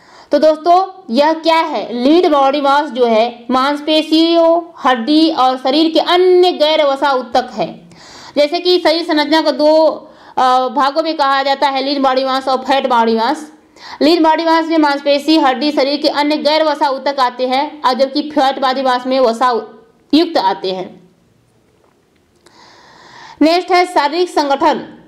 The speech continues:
उत्तकों और कोशिकाओं में परिवर्तन। दोस्तों इसी का आंसर है यह कि लीन बॉडी मास क्या है।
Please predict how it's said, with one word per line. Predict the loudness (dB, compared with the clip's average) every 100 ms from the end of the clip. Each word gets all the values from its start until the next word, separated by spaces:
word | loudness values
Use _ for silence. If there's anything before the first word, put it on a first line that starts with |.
| -2
उत्तकों | 0 0 -2 0 2
और | 2
कोशिकाओं | 2 -2 -2 0 2 4 2
में | 0 -2 0
परिवर्तन। | 0 0 0 0 -2 -4 -16 -20 _ _ -20 _ _ _ _ -2
दोस्तों | -2 0
इसी | 0 0
का | 0 0
आंसर | 0 0 0
है | 2
यह | 0 0 -6 -18 _ _ _ _ _ _ _ _ _ _
कि | -6 0 0
लीन | 2 2
बॉडी | 0 0
मास | -2 -2
क्या | 0 0
है। | -2